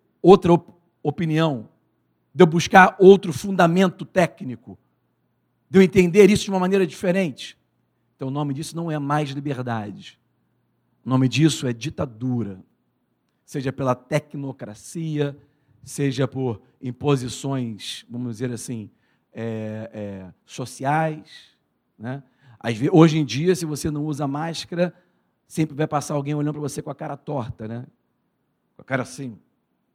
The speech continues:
né? Essa mesma pessoa que olha pra você assim quando tá andando, quando ela senta no restaurante, ela tira a máscara.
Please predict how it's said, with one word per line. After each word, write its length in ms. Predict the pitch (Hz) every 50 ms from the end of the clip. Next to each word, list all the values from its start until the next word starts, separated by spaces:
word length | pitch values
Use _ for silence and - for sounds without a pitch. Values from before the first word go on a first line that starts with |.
| _ _ _ _ _ _ _ _
né? 220 | 104 120 135 165 - _ _ _ _ _ _ _ _ _ _ _ _ _ _ _ _ _ _ _ _ _ _ _ _ _
Essa 200 | - 127 151 143
mesma 280 | 147 170 175 165 170
pessoa 460 | 151 - 151 135 - - 185 175 180
que 120 | 170 - 156
olha 120 | 156 160
pra 100 | 156 151
você 320 | 147 147 143 143 - 156 147
assim 220 | 139 - 151 147
quando 160 | 139 151 147 143
tá 100 | - 151
andando, 320 | 147 139 131 143 165 175
quando 160 | 151 156 147
ela 140 | 151 151 151
senta 720 | 139 - - - 175 160 165 160 - _ - 214 220 - - _ _ _ _ _ _ _ _ _ _ _ _ _ _ _ _ _ _ _ _ _
no 80 | 135
restaurante, 500 | 135 139 131 - 143 135 131 139 147 143
ela 120 | 170 175 170
tira 340 | - - 180 160 143 113
a 20 | 101
máscara. 380 | 95 90 87 - _ _ _